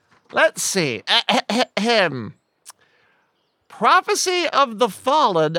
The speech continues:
as spouted by the Oracle of Idris. Oh, this is quite interesting.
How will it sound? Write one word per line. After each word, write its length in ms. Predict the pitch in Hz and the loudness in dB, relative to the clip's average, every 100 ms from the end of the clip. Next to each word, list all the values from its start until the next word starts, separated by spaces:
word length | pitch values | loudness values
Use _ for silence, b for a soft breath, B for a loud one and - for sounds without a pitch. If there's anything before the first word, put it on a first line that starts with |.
| - | -2
as 220 | 165 160 | 0 0
spouted 720 | - - 208 254 269 254 220 | -4 -2 0 0 0 -2 -2
by 200 | 208 214 | 0 0
the 120 | 196 190 | 0 -2
Oracle 600 | 220 247 254 247 240 226 | 0 2 0 0 0 0
of 220 | 233 208 | -2 -2
Idris. 800 | 262 294 180 147 101 87 - - | -6 -8 -4 -4 -4 -8 -12 -12
Oh, 360 | 302 349 - - 135 160 | -10 -6 -6 -6 -10 -14
this 200 | - - | -16 -20
is 340 | 160 - _ | -20 -20 _
quite 280 | - - 98 | -16 -12 -10
interesting. 580 | - - 117 - 208 262 | -12 -14 -16 -12 -12 -14